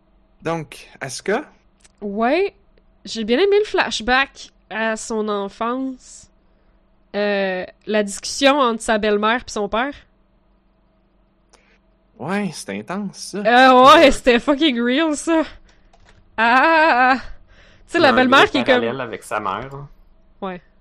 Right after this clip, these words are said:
Speaker 2: Oh.
Speaker 3: C'est sa fausse mère, puis même elle, elle peut décider de plus être sa mère.
Speaker 2: Oh shit, c'est vrai. C'est vrai, puis après ça, la scène avec Asuka qui dit « Don't go, mommy, don't stop being my mommy », c'est comme pas clair à qui qu'elle parle, là.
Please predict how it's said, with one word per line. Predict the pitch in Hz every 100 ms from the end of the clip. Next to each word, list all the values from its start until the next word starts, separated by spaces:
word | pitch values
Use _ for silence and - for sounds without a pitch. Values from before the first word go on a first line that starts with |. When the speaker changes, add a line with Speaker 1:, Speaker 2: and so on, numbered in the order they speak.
| _ _ _ _
Speaker 2:
Oh. | 247 277 311 277
Speaker 3:
C'est | 233
sa | 214
fausse | - 110 117 -
mère, | 110 127 135 -
puis | 117
même | 107 117 113
elle, | 101 113 107
elle | 90
peut | 95 92
décider | 92 - - 98
de | 95
plus | 90 95
être | 85 -
sa | 85
mère. | 87 - 101 _ _ _ _ _ _ _ _ _ _ _ _
Speaker 2:
Oh | 190 180
shit, | - 185 185
c'est | 185
vrai. | 175 180 185 _ _ _ _ _ _ _ _ _ _ _ _ _ _ _ _ _ _ _ _
C'est | - 208
vrai, | 233
puis | 269
après | 240 233
ça, | 233 269
la | 226
scène | - 233
avec | 214 208
Asuka | 214 - 247
qui | 240
dit « | 196
Don't | 240 254
go, | 269
mommy, | 254 233 262 240
don't | 233 233
stop | 254 220
being | 226 226
my | 233 208
mommy », | 202 214 247
c'est | 226
comme | 202
pas | 226
clair | 220 226 233
à | 202
qui | -
qu'elle | 196 185
parle, | 208
là. | 262